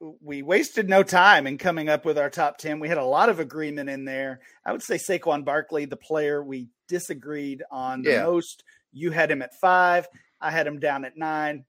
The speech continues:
Speaker 1: Uh, ultimately, we pushed some veterans ahead of him, and we came up with a current top ten list that looks like this. Jonathan Taylor, Najee Harris, and DeAndre Swift,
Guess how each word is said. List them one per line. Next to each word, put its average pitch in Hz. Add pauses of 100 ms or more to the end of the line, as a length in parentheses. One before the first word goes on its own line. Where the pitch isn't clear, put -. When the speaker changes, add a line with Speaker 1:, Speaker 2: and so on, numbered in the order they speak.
(320)
Speaker 1:
Uh, 131
ultimately, 151
we 135
pushed -
some 139
veterans 147
ahead 165
of 180
him, 175 (380)
and 147
we 147
came 180
up 165
with 143
a 131 (160)
current 202 (1000)
top 180
ten 151
list 135
that 135
looks 139
like 120
this. 95
Jonathan 196
Taylor, 120 (480)
Najee 175
Harris, 127
and 143
DeAndre 151
Swift, 165